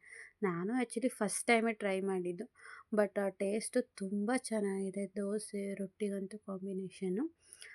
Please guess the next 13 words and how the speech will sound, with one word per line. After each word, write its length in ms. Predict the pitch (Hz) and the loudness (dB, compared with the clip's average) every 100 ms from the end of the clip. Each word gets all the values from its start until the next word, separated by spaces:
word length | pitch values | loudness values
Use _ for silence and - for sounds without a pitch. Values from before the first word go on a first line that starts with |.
| - - | -8 0
ಇದೊಂಥರ 580 | 226 220 214 214 214 214 220 214 202 - - _ _ - - - _ _ - | 2 4 2 2 2 4 4 4 0 -4 -14 _ _ -20 -20 -20 _ _ -2
ಒಂದು 420 | 220 220 226 226 | 4 6 6 6
ಸಾಂಬಾರಿಂದ 720 | 220 240 214 233 262 247 233 269 262 | 4 4 4 6 6 6 6 4 4
ಒಂದು 240 | 214 214 208 | 4 4 2
ಗೊಜ್ಜು 360 | 190 208 185 - | 4 2 2 -4
ಮಾಡಿರೋ 380 | 233 220 214 214 | 0 2 4 2
ಕತೆ 360 | 208 214 - 202 202 | 0 -4 -2 -2 -2
ಅಂತ 160 | 190 202 196 | -2 -4 -4
ಹೇಳ್ಬೋದು. 640 | 190 185 196 185 311 - _ _ _ - _ - - - - 254 | -6 -6 -4 -2 -2 -6 _ _ _ -20 _ -20 -20 -20 -6 2
ನನಗೇನೆ 380 | 226 226 233 240 | 4 6 6 6
ಇಷ್ಟ 300 | 208 - 226 | 2 2 4
ಆಯ್ತು, 260 | 202 185 208 | 4 2 -2
ಅದಕ್ಕೋಸ್ಕರ 640 | 214 190 202 208 - 196 | -2 -4 -2 -4 -2 -4